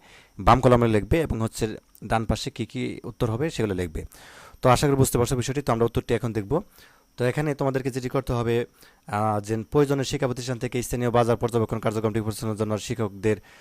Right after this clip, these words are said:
নেতৃত্বে একটি কমিটি করা যেতে পারে এবং প্রতিষ্ঠান প্রধান কর্তৃক স্বাক্ষরিত অনুম-, আহ, অনুমতিপত্র প্রদান করা যেতে পারে, যাতে শিক্ষার্থীরা কোনোরূপ অনুবে-, বিভূত ঘটনার সম্মুখীন না হয়, ঠিক আছে? তো যাক, এই বিষয়গুলো একটু পড়ে নিবে,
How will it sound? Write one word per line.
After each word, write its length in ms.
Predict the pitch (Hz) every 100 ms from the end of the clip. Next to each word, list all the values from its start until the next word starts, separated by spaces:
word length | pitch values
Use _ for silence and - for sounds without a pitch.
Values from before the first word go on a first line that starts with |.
| - -
নেতৃত্বে 320 | 113 107 113
একটি 300 | 107 - 113
কমিটি 400 | - 113 107 110
করা 240 | 110 107
যেতে 180 | 101 113
পারে 260 | 104 110 143
এবং 240 | 110 107 - - -
প্রতিষ্ঠান 380 | 139 135 - 120
প্রধান 260 | 120 123
কর্তৃক 440 | 113 120 - 117 120
স্বাক্ষরিত 400 | - 117 113 117
অনুম-, 340 | 113 113 113 -
আহ, 160 | 110
অনুমতিপত্র 840 | 104 127 127 117 123 117 - 117 107 - _ -
প্রদান 240 | 113 113
করা 160 | 110 110
যেতে 180 | 110
পারে, 220 | 113 117 135
যাতে 360 | 110 117 107 127
শিক্ষার্থীরা 460 | 127 117 - 113
কোনোরূপ 360 | - 113 107 123 - - - - -
অনুবে-, 520 | 123 120 127 131 113
বিভূত 380 | 110 117 110 120
ঘটনার 380 | 113 110 110
সম্মুখীন 360 | 101 113 101 104
না 120 | 104
হয়, 160 | 87 82
ঠিক 160 | 151
আছে? 180 | 175 - - _ - _ - _ _
তো 100 | -
যাক, 260 | 120 156 160
এই 240 | 143 147
বিষয়গুলো 340 | 135 127 139 139
একটু 140 | 139
পড়ে 200 | 123 139
নিবে, 260 | 156 127